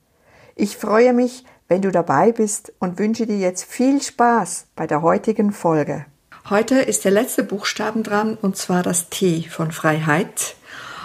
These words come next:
Und damit möchte ich das Wort tatkräftig in den Raum, äh, stellen. Tatkräftig.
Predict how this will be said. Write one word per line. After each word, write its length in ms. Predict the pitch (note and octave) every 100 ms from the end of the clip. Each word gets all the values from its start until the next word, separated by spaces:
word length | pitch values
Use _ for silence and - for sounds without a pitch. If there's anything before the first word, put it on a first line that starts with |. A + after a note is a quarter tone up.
| - -
Und 520 | F3+ F3+ F3+ - -
damit 440 | F3 F#3+ G3+ G3+
möchte 300 | G3 F#3 -
ich 260 | F3+ F3 -
das 240 | F3 -
Wort 320 | E3+ E3 - -
tatkräftig 1200 | - G3 G3+ - - E3 - - D3+ C#3+ - - - - - - -
in 200 | - F3
den 340 | E3 E3 D#3+ D#3+ - -
Raum, 460 | D#3 D#3+ D#3+ D#3+ D3+ - - _ _ _ _ _ _ _ -
äh, 240 | D3+ D#3
stellen. 640 | D#3 - D#3+ D3+ D#3 D3 - - _ -
Tatkräftig. 1400 | G3 F#3+ A3 - - - - F#3 F#3 - - D#3 - -